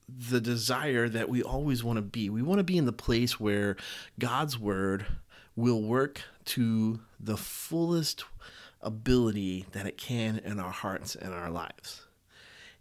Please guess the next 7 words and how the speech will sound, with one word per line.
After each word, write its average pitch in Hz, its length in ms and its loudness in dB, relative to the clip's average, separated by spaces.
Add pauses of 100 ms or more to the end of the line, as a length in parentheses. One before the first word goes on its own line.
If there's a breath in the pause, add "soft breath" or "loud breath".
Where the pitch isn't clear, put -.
And 110 540 2 (640 loud breath)
it 131 240 2
is 131 300 6
a, 110 320 2 (200)
it 113 140 0
is 107 160 -2
a, 101 100 2